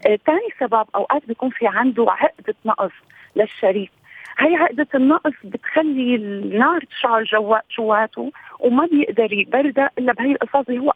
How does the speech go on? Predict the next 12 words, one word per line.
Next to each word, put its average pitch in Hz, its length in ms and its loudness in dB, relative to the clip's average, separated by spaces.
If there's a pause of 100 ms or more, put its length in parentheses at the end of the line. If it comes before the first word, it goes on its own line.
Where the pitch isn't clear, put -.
أصلًا 254 400 0 (360)
معتاد 214 500 0
عليها. 170 340 -6 (600)
آه، 220 180 4
تالت 427 400 2
سبب 262 280 0 (120)
أوقات 233 520 0
المسؤوليات 202 680 -4 (100)
الزايدة 208 520 0
على 185 280 -2
أحد - 260 0
الطرفين 165 800 -2